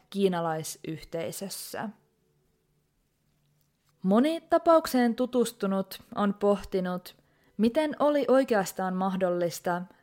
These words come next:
että tekijä kykeni livahtamaan poliisin haavista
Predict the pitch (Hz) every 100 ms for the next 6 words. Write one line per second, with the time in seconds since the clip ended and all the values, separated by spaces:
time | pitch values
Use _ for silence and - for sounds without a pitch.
0 | _ - 202 202 202 208 208 226 220 214
1 | - - 233 240 226 240 240 220 - 202
2 | 196 196 190 - 226 233 220 190 170 185
3 | 196 180 170 151 - 180